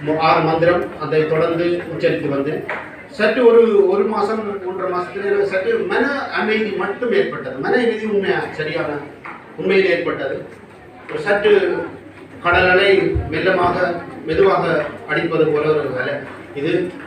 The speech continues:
ஆனால் தலை, தலை சுற்றி வந்து நீக்கவில்லை. அதை நான் எப்படி, என்ன மாதிரி என்பது அது சொல்லி புரியாத அவ்வளவு ஒரு வேதனையாக இருந்தது.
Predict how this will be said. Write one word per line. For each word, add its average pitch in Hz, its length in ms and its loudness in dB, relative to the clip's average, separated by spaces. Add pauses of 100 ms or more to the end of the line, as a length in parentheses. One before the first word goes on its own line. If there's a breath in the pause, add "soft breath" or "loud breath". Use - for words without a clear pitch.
(260)
ஆனால் 233 360 4
தலை, 214 340 2
தலை 202 240 0
சுற்றி 202 180 -2
வந்து 185 260 0
நீக்கவில்லை. 165 680 -4 (2000)
அதை 220 400 6
நான் 170 380 -2 (560)
எப்படி, 208 540 2 (280)
என்ன - 180 -4
மாதிரி 185 280 0
என்பது 180 640 -2 (760)
அது 139 160 -6
சொல்லி 180 240 -2
புரியாத 156 440 0
அவ்வளவு 156 480 -2
ஒரு 147 320 -6
வேதனையாக 151 460 -2
இருந்தது. 135 340 -6